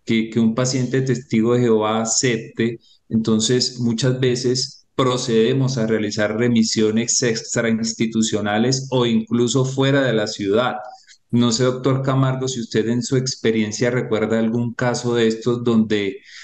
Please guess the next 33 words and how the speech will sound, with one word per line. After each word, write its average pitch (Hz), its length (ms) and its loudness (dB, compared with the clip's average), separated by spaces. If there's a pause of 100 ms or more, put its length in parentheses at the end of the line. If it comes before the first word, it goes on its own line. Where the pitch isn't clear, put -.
(180)
por 113 220 2
no 117 160 0
contar 135 440 2
con 139 140 0
estos 135 280 0
recursos, 131 520 0
por 117 160 0
ejemplo, 110 380 0
una 123 140 2
máquina 123 640 0
de, 113 260 0
recuperadora 110 920 0
de 120 120 0
glóbulos 113 460 2
rojos, 123 640 0 (300)
eh, 110 320 0
por 131 180 2
ofrecer 117 480 0
un 123 100 0
tratamiento 127 640 0
a 123 60 2
un 127 80 -4
paciente 123 580 0
ha 113 80 0
tenido 117 380 2
que 123 120 0
remitirlo. 110 880 0
De 113 100 2
pronto 113 380 2
han 123 140 0
tenido 127 440 2
en 123 140 0
cuenta 127 680 -2